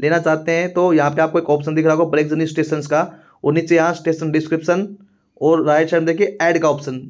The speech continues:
तो स्टेशन डिस्क्रिप्शन जहाँ लिखा हुआ है वहाँ पे जो स्टेशन के आप ब्रेक जर्नी लेना चाहते हैं वो आपको डाल देना है। जैसे मुझे लेना है एनडीएलएस की, तो मैं यहाँ पे एनडीएलएस डालूंगा और फिर ऐड बटन पे क्लिक करूँगा। तो, तो ध्यान रहे आपको ऐड बटन पे जरूर से क्लिक करना है, तभी राइट साइड में यहाँ पे वो ब्रेक जर्नी ऐड होंगी, ठीक है।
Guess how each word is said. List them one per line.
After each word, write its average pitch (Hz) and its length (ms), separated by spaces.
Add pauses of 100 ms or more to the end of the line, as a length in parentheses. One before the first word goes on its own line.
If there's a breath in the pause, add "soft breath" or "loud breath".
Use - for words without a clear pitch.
तो 156 100
स्टेशन 165 280
डिस्क्रिप्शन 170 380
जहाँ 156 120
लिखा 151 200
हुआ 160 100
है 160 60
वहाँ 147 140
पे 156 140
जो 156 220
स्टेशन 151 360
के 156 100
आप 160 260 (320 soft breath)
ब्रेक 151 180
जर्नी 160 180
लेना 156 160
चाहते 147 260
हैं 160 80
वो 160 60
आपको 156 200
डाल 143 220
देना 135 160
है। 123 80
जैसे 139 200
मुझे 147 140
लेना 160 200
है 170 100
एनडीएलएस 156 420
की, 139 80
तो 156 120
मैं 156 100
यहाँ 143 140
पे 180 240
एनडीएलएस 165 360
डालूंगा 143 340 (760 soft breath)
और 135 80
फिर 185 220
ऐड 208 180
बटन 208 220
पे 170 100
क्लिक 151 240
करूँगा। 143 280 (380 loud breath)
तो, 151 40
तो 190 100
ध्यान 170 200
रहे 185 160
आपको 190 200
ऐड 180 120
बटन 180 220
पे 180 80
जरूर 160 180
से 180 100
क्लिक 180 240
करना 180 120
है, 180 80
तभी 160 220
राइट 165 240
साइड 165 140
में 170 100
यहाँ 147 120
पे 160 100
वो 165 80
ब्रेक 156 160
जर्नी 156 200
ऐड 143 100
होंगी, 135 200
ठीक 151 140
है। 196 60